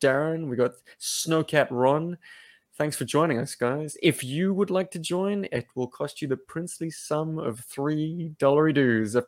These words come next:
every month, uh, in Patreon, if you'd like to be, um, part of the Berg Force and listen to these episodes live or catch them, uh, on repeat immediately after they've been recorded.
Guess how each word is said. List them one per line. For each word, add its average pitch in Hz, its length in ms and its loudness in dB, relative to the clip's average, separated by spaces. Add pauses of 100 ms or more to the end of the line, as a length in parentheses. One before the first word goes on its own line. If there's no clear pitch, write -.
(100)
every 127 220 4
month, 110 420 0
uh, 120 300 -2 (440)
in 107 360 -6
Patreon, 110 680 -2
if - 440 0
you'd 110 160 -6
like 117 220 0
to - 80 -14
be, 113 280 -4 (480)
um, 107 420 -2
part 127 200 2
of 110 40 2
the 110 60 -2 (120)
Berg 123 160 6
Force 123 380 -2
and 107 220 -6 (260)
listen 139 240 2
to 120 60 0
these 123 180 4
episodes 127 420 4
live 139 640 4 (520)
or 135 200 6
catch 139 320 4
them, 139 340 4
uh, 127 440 6
on 127 200 0
repeat 131 800 -4 (360)
immediately 143 720 4
after 123 380 6
they've 113 180 0
been 117 160 -2
recorded. 117 600 -4